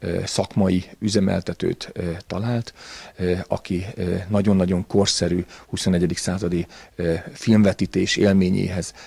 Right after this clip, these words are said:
juttatja majd az ide látogatókat.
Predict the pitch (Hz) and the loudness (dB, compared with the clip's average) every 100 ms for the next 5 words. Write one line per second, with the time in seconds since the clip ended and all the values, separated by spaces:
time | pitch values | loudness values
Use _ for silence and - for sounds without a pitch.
0 | - 98 - 90 - 87 90 87 - - | -10 -8 -4 -6 -2 -2 0 -2 -6 -20
1 | - 98 92 85 80 71 - - - - | -16 -8 -4 -4 -4 -6 -6 -8 -6 -8
2 | - - - | -8 -12 -14